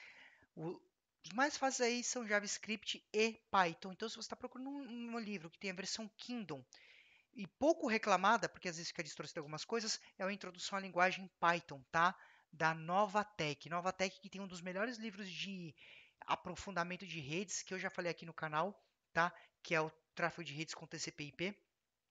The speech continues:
tá? Então tem esse Introdução à Linguagem Python, muito legal, muito interessante, dê uma olhada.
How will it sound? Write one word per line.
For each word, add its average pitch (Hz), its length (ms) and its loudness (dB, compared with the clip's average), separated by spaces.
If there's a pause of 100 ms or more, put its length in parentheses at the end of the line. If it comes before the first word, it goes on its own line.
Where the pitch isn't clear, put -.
(220)
tá? 175 280 4
Então 160 180 -10
tem 175 180 -6
esse 185 180 -4
Introdução 151 460 -8
à 160 40 -4
Linguagem 156 300 -4
Python, 185 380 2 (460)
muito 196 180 -10
legal, 185 320 2 (120)
muito 196 120 -12
interessante, 185 520 -2
dê 180 100 -6
uma 185 140 -4
olhada. 175 360 4